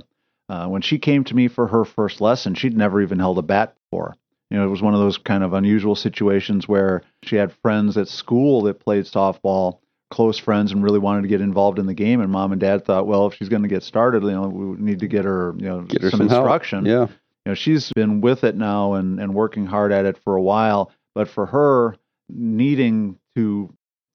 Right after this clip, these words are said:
Speaker 1: I guess, basically start from
Speaker 2: Build
Speaker 1: square
Speaker 2: from the
Speaker 1: one,
Speaker 2: bottom up,
Speaker 1: uh,
Speaker 2: yeah.
Speaker 1: she, she needed that individual time because then there was no pressure to keep everybody else moving or to keep working at the pace that other people were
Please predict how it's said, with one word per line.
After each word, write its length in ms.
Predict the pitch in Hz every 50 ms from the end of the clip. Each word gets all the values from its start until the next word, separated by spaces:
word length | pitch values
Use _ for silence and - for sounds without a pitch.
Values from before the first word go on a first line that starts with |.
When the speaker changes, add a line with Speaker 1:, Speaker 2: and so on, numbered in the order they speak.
| _ _ _
Speaker 1:
I 220 | - - 107 98 - - _
guess, 240 | - 117 127 131 -
basically 460 | 104 - 117 131 - 117 - 107 98
start 260 | - - 110 110 107
from 140 | - - 98
Speaker 2:
Build 300 | 92 - - 107 107 104
Speaker 1:
square 100 | 104 101
Speaker 2:
from 80 | 104
the 80 | 107 101
Speaker 1:
one, 40 | 92
Speaker 2:
bottom 300 | 95 101 101 95 98 107
up, 160 | 113 123 110 -
Speaker 1:
uh, 160 | _ - 104
Speaker 2:
yeah. 60 | 107 110
Speaker 1:
she, 260 | - 131 127 113 117
she 180 | - - 143
needed 320 | 127 123 123 123 110 113 107
that 220 | 113 110 107 107
individual 640 | 110 110 107 104 95 98 110 107 95 110 104 95 101
time 440 | 95 - - 113 113 110 107 104 98
because 280 | 90 104 - 113 104 90
then 160 | - 110 110
there 140 | 110 107 104
was 180 | 104 104 95
no 160 | 92 110 107 101
pressure 480 | - - - 117 120 - - 117 107
to 220 | - - - 107 95
keep 260 | - - 127 - -
everybody 480 | 117 101 107 107 90 107 104 98 98
else 300 | 98 107 123 120 - -
moving 340 | 117 110 107 101 104 101 98
or 80 | 98 95
to 100 | 90 95
keep 360 | - - - 117 113 - - _
working 460 | 117 113 104 110 113 110 - 120 113
at 120 | 110 107
the 60 | - 113
pace 300 | - 117 110 107 104 -
that 140 | 110 98
other 160 | 110 107 104 95
people 300 | - 113 107 - 98 98
were 180 | 101 95 90